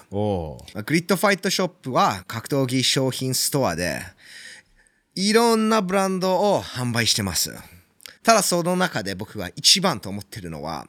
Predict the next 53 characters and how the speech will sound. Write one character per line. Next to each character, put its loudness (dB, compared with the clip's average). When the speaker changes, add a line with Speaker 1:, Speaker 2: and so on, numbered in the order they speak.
Speaker 2:
グ -4
リ 0
ッ -20
ド -6
フ -4
ァ 0
イ -4
ト -10
シ -2
ョ -4
ッ -6
プ -8
の -4
オ -2
リ 0
ジ -2
ナ 2
ル -4
商 0
品 -8
で -10
す。 -8
ま 0
あ、 4
そ 6
れ 6
に 4
は 4
理 0
由 6
が 0
あ 2
っ -10
て、 -2
元 -4
格 -10
闘 -4
家 -6
の -4
赤 -4
木 -4
店 -2
長 -4
が -6
作 0
っ 2
て -6
い 0
る -4
か -6
ら -4
で -6
す。 -8